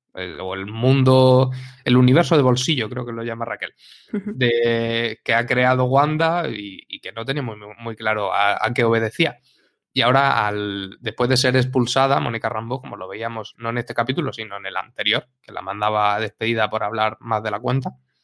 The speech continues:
Speaker 1: eh, nos lo confirma. Ella misma dice, "It's all Wanda". Ella confirma que todo lo que está ocurriendo ahí lo está haciendo la propia Wanda, aunque ella mi-, aunque el, Wanda parezca un poco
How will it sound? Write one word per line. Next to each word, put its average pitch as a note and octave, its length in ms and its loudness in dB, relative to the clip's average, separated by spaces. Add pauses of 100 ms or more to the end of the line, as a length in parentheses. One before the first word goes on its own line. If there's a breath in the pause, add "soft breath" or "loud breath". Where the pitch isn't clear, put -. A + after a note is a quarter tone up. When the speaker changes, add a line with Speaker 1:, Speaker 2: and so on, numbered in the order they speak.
(720)
Speaker 1:
eh, A2 160 -4
nos G#2+ 380 0
lo A2+ 140 2
confirma. C3 600 0
Ella B2+ 180 2
misma C3 300 6
dice, B2 300 4
"It's B2+ 300 -2
all C3 360 2
Wanda". A#2+ 500 0 (320)
Ella B2 460 2
confirma D3 480 0
que A#2 280 -6 (120)
todo D3+ 340 4
lo C#3+ 140 2
que C#3 80 0
está B2+ 160 -2
ocurriendo C3 420 -2
ahí B2+ 240 -2 (640 soft breath)
lo A#2+ 160 -4
está - 160 -2
haciendo B2+ 300 0
la G#2 120 -4
propia A2 260 -4
Wanda, C3 320 -2
aunque A2 420 -4
ella C3+ 240 2
mi-, B2 360 -4
aunque B2 260 -2
el, A2+ 220 -8 (460)
Wanda C#3+ 440 2
parezca A#2+ 460 0
un A#2+ 160 -6
poco B2 500 -2